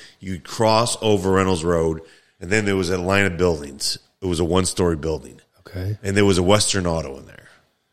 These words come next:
Speaker 1: It, it was old as fuck, right?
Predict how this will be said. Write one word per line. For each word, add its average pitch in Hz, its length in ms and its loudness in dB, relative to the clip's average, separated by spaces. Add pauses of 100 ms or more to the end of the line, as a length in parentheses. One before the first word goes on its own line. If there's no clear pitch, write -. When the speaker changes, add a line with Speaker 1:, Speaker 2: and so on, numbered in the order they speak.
(120)
Speaker 1:
It, 92 140 -14 (320)
it 98 100 2
was 95 340 0 (340)
old 123 240 8
as 120 120 2
fuck, - 340 -4
right? 82 260 -4